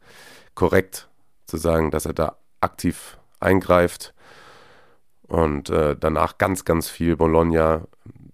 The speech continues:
das eins null nach einer Ecke durch Holm, muss man auch sagen, dass es dann wirklich sehr luftig verteidigt von Cagliari. So, es sind zwei Personen, die bei einem ruhenden Ball im fünf-Meter-Raum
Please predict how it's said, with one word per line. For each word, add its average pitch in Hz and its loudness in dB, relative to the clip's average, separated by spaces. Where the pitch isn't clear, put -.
das - -12
eins 85 -4
null 85 2
nach 80 -2
einer 80 -4
Ecke - -4
durch - -4
Holm, 85 2
muss 80 -12
man 82 -6
auch 85 -6
sagen, 80 -4
dass 78 -8
es 76 -14
dann 82 -6
wirklich - -12
sehr - -2
luftig 82 -2
verteidigt 80 -4
von 85 -2
Cagliari. 80 2
So, 78 -4
es - -18
sind - -10
zwei 90 0
Personen, 82 0
die 80 -4
bei 95 2
einem 92 4
ruhenden 101 6
Ball 92 4
im 107 4
fünf-Meter-Raum 85 2